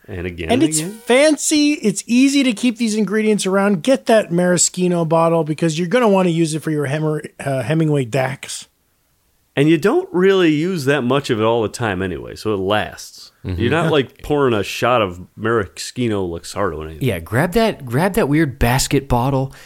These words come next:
Speaker 3: and put it right next to that tall piss spike Galliano,
Speaker 2: <laughs>
Speaker 3: and they can be the centerpiece of your weird bar.
Speaker 1: Everyone comes over and says, "What's this?" You say, "It's not, it's not your, any of your problem, unless you wanna go up the Yellowbird tree." "Do ya?"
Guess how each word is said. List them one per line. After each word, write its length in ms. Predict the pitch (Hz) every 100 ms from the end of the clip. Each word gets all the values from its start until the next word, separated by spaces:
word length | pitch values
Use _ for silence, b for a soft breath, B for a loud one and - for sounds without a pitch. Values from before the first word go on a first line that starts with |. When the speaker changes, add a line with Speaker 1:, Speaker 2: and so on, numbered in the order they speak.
| B
Speaker 3:
and 180 | - 90
put 200 | - 160
it 120 | 165
right 220 | 120 135 139
next 240 | 131 -
to 80 | 113
that 300 | 95 90 -
tall 680 | - 101 117 131 135 127 -
piss 240 | - 127 123
spike 640 | - - 117 123 123 -
Galliano, 840 | 101 110 117 110 107 107 107 110 180 - 302 -
Speaker 2:
<laughs> 60 | 220
Speaker 3:
and 180 | 202
they 120 | 214 -
can 160 | 170
be 80 | 123
the 120 | 120
centerpiece 680 | 117 - 156 151 - 135 127
of 80 | 117
your 200 | 95 92
weird 480 | 85 92 107 110 82
bar. 320 | 80 80 67 - B 107
Speaker 1:
Everyone 380 | - 123 123 117
comes 220 | 127 113
over 160 | 110 110
and 100 | 104
says, 160 | 95
"What's 300 | 98 170 185
this?" 240 | 233 202 -
You 60 |
say, 180 | 120 104
"It's 180 | 101 -
not, 160 | 151 170
it's 220 | - 113
not 240 | 127 - -
your, 180 | 120 120
any 120 | 120
of 40 |
your 80 | 117
problem, 460 | 98 131 131 147 160 b b
unless 320 | 107 147 151
you 60 | 151
wanna 180 | 147
go 140 | 135 151
up 100 | 143
the 100 | 143
Yellowbird 500 | 135 107 95 95 87
tree." 280 | - 92 87
"Do 200 | 85 139
ya?" 280 | 220 269